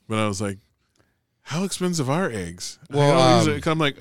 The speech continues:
Speaker 1: I guess normally, I, we normally pay, like, five bucks for a dozen.
Speaker 2: Yeah, now i-, in eighteen, in eighteen is, like, ten bucks maybe.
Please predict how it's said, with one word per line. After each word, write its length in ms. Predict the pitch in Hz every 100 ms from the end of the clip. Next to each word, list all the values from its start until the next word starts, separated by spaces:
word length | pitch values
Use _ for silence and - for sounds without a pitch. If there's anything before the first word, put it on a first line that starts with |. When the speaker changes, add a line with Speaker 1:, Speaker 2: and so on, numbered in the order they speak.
| - - - -
Speaker 1:
I 100 | 165
guess 220 | 202 165
normally, 320 | 165 170 175
I, 160 | 147 156
we 240 | 147 165
normally 300 | 170 170 165
pay, 120 | 143 151
like, 140 | 123
five 320 | - 127 127 113
bucks 280 | 117 110
for 140 | - 104
a 80 | 98
dozen. 440 | 104 98 92 -
Speaker 2:
Yeah, 420 | - 123 123 113 110
now 460 | 107 107 110 110
i-, 60 | 107
in 420 | 107 107 104 107
eighteen, 800 | 104 113 110 - 127 127 156 196 - _ _
in 160 | 107 110
eighteen 560 | 113 117 - 131 143 131
is, 140 | 98
like, 180 | 95 80
ten 240 | 107 110
bucks 300 | 120 151 -
maybe. 340 | 143 147 175